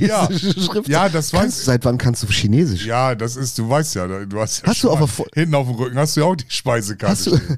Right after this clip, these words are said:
Speaker 2: <laughs> hast du einen Volkshochschulenkurs gemacht?
Speaker 1: Ja, Hochschulen, ja. Volkshochschulenkurs.
Speaker 2: Mach mal ein bisschen Chinesisch, sprech mal fließend.
Speaker 1: Nee, kann ich nicht. Aber ich kann's lesen. Ich kann ja auch viele Sachen einfach nur lesen. Aber da steht, äh, nichts Schönes.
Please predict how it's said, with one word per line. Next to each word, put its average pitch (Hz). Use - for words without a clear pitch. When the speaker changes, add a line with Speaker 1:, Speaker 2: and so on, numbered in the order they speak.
Speaker 2:
<laughs> -
hast -
du 139
einen 123
Volkshochschulenkurs 110
gemacht? 127
Speaker 1:
Ja, 131
Hochschulen, 135
ja. 90
Volkshochschulenkurs. 92
Speaker 2:
Mach 226
mal 214
ein 131
bisschen 104
Chinesisch, 90
sprech 165
mal 90
fließend. 98
Speaker 1:
Nee, 135
kann 127
ich 85
nicht. 80
Aber 117
ich -
kann's 110
lesen. 87
Ich -
kann 127
ja 123
auch 107
viele 113
Sachen 110
einfach 104
nur 98
lesen. 87
Aber 92
da 113
steht, 123
äh, 73
nichts 110
Schönes. 78